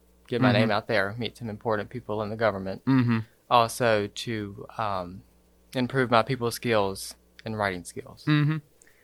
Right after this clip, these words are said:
Speaker 2: And obviously, I know the answer to this 'cause I've been working with you for the last several weeks, but tell us a little bit about what you've been doing for the past several weeks with public relations.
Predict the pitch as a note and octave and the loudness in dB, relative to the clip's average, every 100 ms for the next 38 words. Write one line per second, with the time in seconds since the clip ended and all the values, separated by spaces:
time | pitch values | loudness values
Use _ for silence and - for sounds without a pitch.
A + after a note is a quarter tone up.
0 | _ - C3 B2 A#2 A2+ B2 C3 A#2 A2 | _ 2 4 4 2 2 2 4 2 2
1 | G#2+ - F#2+ G2 G2+ - G2+ G2 F2+ F2+ | 0 0 0 0 0 -2 -2 -2 0 -2
2 | F2+ G2 - D#2+ - F2 - _ _ - | -2 -4 -4 -12 -10 -12 -12 _ _ -16
3 | - - G2+ F2 F2 - F2+ E2 E2+ F2 | -16 -8 -4 0 0 0 -4 -4 -6 -8
4 | - F#2 - D#3 - B2+ C3 A#2+ A2+ A2 | -6 0 4 4 4 4 6 6 4 6
5 | G2 - - A2+ A2 G#2+ G2 G#2+ A2 F#2+ | 6 4 -2 -6 -2 0 -2 -6 -6 -4
6 | F#2 E2 D#2+ - C2+ - D#2+ - E2 C#2+ | -4 -2 -4 -8 -14 -4 -4 -4 -8 -8
7 | D#2+ D2 - G#2+ - G2+ C#2+ D#2+ D2 - | -10 -10 -8 -10 -6 -6 -6 -8 -8 -8
8 | - - - | -10 -14 -16